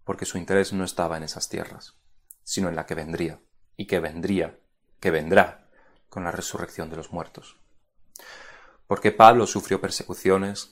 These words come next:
y torturas y cárceles y no dejó de predicar el Evangelio hasta su misma ejecución? Porque su interés está en la resurrección,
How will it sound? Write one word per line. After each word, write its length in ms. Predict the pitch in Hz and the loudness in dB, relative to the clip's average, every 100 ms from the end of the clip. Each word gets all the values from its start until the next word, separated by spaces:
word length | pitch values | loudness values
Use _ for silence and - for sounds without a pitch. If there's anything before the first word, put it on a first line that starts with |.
| - | -10
y 140 | 104 | -6
torturas 640 | 98 82 - 95 87 85 - - | -4 -4 -2 -2 -2 -6 -14 -14
y 120 | - 92 | -12 2
cárceles 720 | 92 87 - 87 85 - - _ _ _ _ - _ _ _ _ _ - _ _ - - | 4 4 0 -8 -8 -12 -18 _ _ _ _ -20 _ _ _ _ _ -20 _ _ -18 -8
y 100 | 117 | 0
no 120 | 110 123 | 4 6
dejó 300 | 127 117 110 | 4 4 2
de 120 | 92 | 2
predicar 320 | 92 85 90 | -2 -2 0
el 80 | 87 | 0
Evangelio 640 | 82 82 98 85 80 - _ | -2 -2 -2 -2 -4 -6 _
hasta 420 | 107 - 87 82 - | -4 -2 -6 -8 -12
su 180 | - 92 | -8 -6
misma 460 | 87 92 80 76 _ - _ - | -6 -6 -8 -10 _ -20 _ -10
ejecución? 640 | 104 92 85 85 87 78 - - _ _ - - - - | -6 -6 -6 -6 -6 -8 -18 -20 _ _ -20 -20 -20 -8
Porque 180 | 95 - | -8 -6
su 160 | - | -6
interés 560 | 87 - 92 85 - - _ _ - | -8 -2 -2 -2 -6 -14 _ _ -10
está 460 | - - 82 78 - - - - | -10 -4 -2 -2 -6 -20 -20 -16
en 160 | 90 82 | -10 -8
la 220 | 80 - | -8 -10
resurrección, 800 | - 82 - - - - 82 | -12 -10 -12 -14 -16 -10 -12